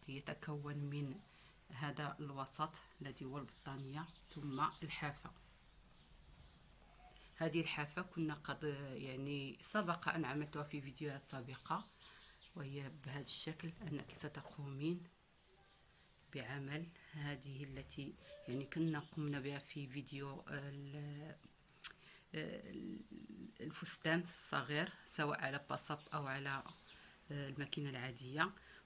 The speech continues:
فقط هنا أقوم يعني ب-، آه، بتحويل. دائما أبدأ بعشرة غرز، ثم أقوم بالتحويل. حين أحول أنني أحول إلى، آه،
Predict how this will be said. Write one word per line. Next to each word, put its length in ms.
فقط 360
هنا 360
أقوم 540
يعني 420
ب-، 360
آه، 260
بتحويل. 640
دائما 260
أبدأ 440
بعشرة 720
غرز، 540
ثم 320
أقوم 360
بالتحويل. 580
حين 220
أحول 600
أنني 360
أحول 480
إلى، 340
آه، 720